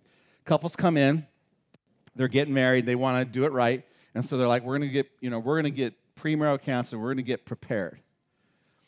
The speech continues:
And I know that with most couples, premarital counseling ain't worth a whole lot. Because everything we talk about is for those folks out there. "You don't understand, Pastor. Our love. We don't have any problems. We agree on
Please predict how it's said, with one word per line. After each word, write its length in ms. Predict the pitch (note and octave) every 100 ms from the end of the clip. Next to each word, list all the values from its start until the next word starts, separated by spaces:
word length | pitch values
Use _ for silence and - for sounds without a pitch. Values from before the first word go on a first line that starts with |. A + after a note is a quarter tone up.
| _ -
And 140 | G#3
I 160 | B3+ C4
know 180 | A3 G3
that 160 | E3
with 140 | C#3+ C3+
most 340 | E3 F#3+ -
couples, 480 | F3+ D#3+ D#3+ D#3+ -
premarital 540 | - G#3 G#3+ F#3+ E3+
counseling 460 | - E3 D3+ D#3 D#3
ain't 140 | D#3+
worth 220 | C3+ C#3
a 60 | B2
whole 180 | B2 G#2+
lot. 240 | F#2 D#2 _ _ _ _ _ _ _ _ _ _ _ _ _ _ _ -
Because 260 | E3+ F#3+
everything 260 | A3+ D#4+ C4
we 80 | A#3
talk 260 | A3+ G#3+
about 220 | F3+ D#3+ D#3
is 140 | D3
for 120 | E3+
those 220 | D3+ E3
folks 280 | - D#3 C#3+
out 200 | C#3 B2+
there. 340 | B2+ G2 G#2+ A#2 -
"You 180 | - E3
don't 200 | D#3 C3+
understand, 480 | G#2 G#2 - G2 F2+
Pastor. 400 | G2 E2+ - - - _ _ _ -
Our 500 | D3 D3+ D3+ C#3 A2+
love. 340 | G2 E2 D#2+ - - _ _ _ _ _ _ _ _ _
We 120 | C3+
don't 160 | F#3+ F3
have 260 | D#3+ D3+ - -
any 520 | F3+ G3 G3 G3 D3+
problems. 520 | - A#2+ G2+ F#2+ E2+ _ _ -
We 180 | F#3 G#3+
agree 280 | C#3+ F#3
on 180 | E3+ F3